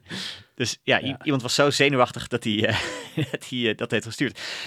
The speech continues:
Speaker 1: Ik snap daar echt helemaal
Speaker 2: Nee,
Speaker 1: niks van.
Speaker 2: snap ik ook niet.
Speaker 1: Ik snap daar echt helemaal niks van. Als ik een mail stuur naar vijf mensen, dan, dan lees ik hem echt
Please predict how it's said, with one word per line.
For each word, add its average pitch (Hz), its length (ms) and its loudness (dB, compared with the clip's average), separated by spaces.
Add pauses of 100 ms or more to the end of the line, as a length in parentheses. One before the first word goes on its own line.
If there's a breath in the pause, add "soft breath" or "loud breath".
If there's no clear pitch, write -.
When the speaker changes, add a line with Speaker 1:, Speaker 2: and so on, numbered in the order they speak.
(140 loud breath)
Speaker 1:
Ik - 160 -8
snap - 240 0
daar 104 100 -2
echt - 220 -8
helemaal 95 240 -2
Speaker 2:
Nee, 80 100 -6
Speaker 1:
niks - 100 -10
van. - 100 -12
Speaker 2:
snap 113 180 -4
ik 107 60 -6
ook 92 60 -6
niet. 90 100 -6
Speaker 1:
Ik - 80 -4
snap 139 200 2
daar - 200 0
echt 175 240 4
helemaal 143 220 4
niks 131 120 2
van. 143 100 -6 (220 loud breath)
Als 131 180 0
ik 202 160 4
een 120 240 2
mail 190 220 4
stuur 90 280 -2
naar 92 120 -2
vijf 147 320 2
mensen, 104 440 -2 (680 soft breath)
dan, 120 220 2
dan 127 160 0
lees 143 240 4
ik 123 80 -6
hem 107 180 2
echt - 360 2